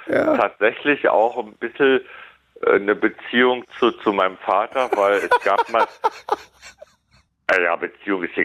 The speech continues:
Speaker 2: klingt jetzt blöd. Also es gab einen Moment, äh, da waren wir uns sehr nah, da wollte ich was von ihr und, ähm, dann habe ich aber gezweifelt an meiner Person an sich, weil dieser eine gewisse Umstand und so, ne?
Speaker 1: Ja, ja.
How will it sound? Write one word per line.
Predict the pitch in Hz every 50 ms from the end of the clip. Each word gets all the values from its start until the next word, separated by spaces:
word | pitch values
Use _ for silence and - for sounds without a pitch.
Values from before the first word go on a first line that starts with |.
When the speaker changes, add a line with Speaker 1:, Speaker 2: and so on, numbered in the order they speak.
| - -
Speaker 2:
klingt | - 90 87 80 -
jetzt | 76 69 - -
blöd. | - 76 73 71 - - - - - - -
Also | 95 101 101
es | 101 - -
gab | - 104 104 - - -
einen | 123 120
Moment, | 113 110 92 87 90 98 - 160 - - _ - - - - _ _ _ -
äh, | - 98 95 90 85 71 - 101 98 98 95
da | - - 92 85 76
waren | 80 80 101 110 120
wir | 127
uns | 104 101 104 - -
sehr | 107 95 87 87
nah, | 82 82 82 95 113 135 147
da | 135 131 113 98 92
wollte | 92 92 107 135 139 - 165
ich | 156 - -
was | 151 147 - - - -
von | 151 151 135 139
ihr | 139 131 139 147 151 147 143
und, | - - - 110 107 101 _ _ -
ähm, | - 95 101 98 95 95 98 - - - - - - - - -
dann | - 104 104 104
habe | 107 104 113
ich | 117 123
aber | 107 98 101 90
gezweifelt | 90 - - - - 92 80 82 104 120 - - 143 127 -
an | 98 98 98
meiner | 98 95 92 92 92 87
Person | - - 104 92 87 85 95 101 107 98 82
an | 78 76 71 -
sich, | 98 120 117 - - 82
weil | 87 80 78 82 90 95 98 98 73 - - _ _ _ _ _ _ _ -
dieser | 95 87 - 98 80 71
eine | 78 80 87 98 104
gewisse | 92 98 87 87 90 - 90 87
Umstand | 90 - 135 151 - - - 156 147 143 -
und | 135 135 131 -
so, | - 135 135 135 131 107
ne? | 92 113 143 151 - - -
Speaker 1:
Ja, | 170 175 160 151
ja. | 151 147 143 139 156 190 190